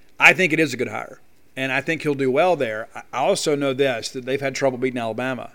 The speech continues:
It's like, okay, you have trouble beating Alabama, so let me go be in the same division as those guys. So rather than meet them in the playoffs, I'm gonna meet them every year, and they may keep me out of the New Year's Six. They may keep me out of playoff. But I think on its face, when you look at what Scott Woodard has done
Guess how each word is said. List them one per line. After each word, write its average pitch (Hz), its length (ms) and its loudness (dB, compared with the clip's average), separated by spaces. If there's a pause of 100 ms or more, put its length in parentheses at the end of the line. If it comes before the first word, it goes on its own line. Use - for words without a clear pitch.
It's 123 180 -6
like, 120 320 -2 (480)
okay, 139 180 2
you 131 140 0
have 143 140 2
trouble 139 220 -4
beating 143 220 4
Alabama, 131 480 -2
so 123 140 -4
let 135 140 2
me 147 80 0
go 139 100 2
be 131 160 2
in 131 80 4
the 127 80 -4
same 131 220 0
division 123 400 0
as 104 80 -8
those 110 200 -4
guys. 87 340 -8
So 120 100 -6
rather 147 180 0
than 139 220 -2
meet 151 100 2
them 147 140 0
in 127 60 -4
the 120 60 -8
playoffs, 131 540 2
I'm 131 80 -4
gonna 127 140 -2
meet 135 100 0
them 127 100 -2
every 117 200 -4
year, 123 360 0 (1200)
and 123 120 -2
they 135 80 2
may 139 120 2
keep 131 300 0
me 131 160 0
out 123 140 0
of 120 40 -2
the 120 60 -6
New 127 140 0
Year's 120 240 -2
Six. - 480 -2 (220)
They - 60 -6
may 131 140 -2
keep 143 240 0
me 135 140 -2
out 113 120 -4
of 107 60 -14
playoff. 110 500 -6
But 123 340 -4 (460)
I 147 80 -2
think 185 300 -2
on 170 140 0
its 131 160 -6
face, 170 500 0
when 143 80 -2
you 143 140 0
look 165 240 -4
at 139 40 -10
what 135 140 0
Scott 113 300 -4
Woodard 180 260 0
has - 140 -4
done 110 340 -8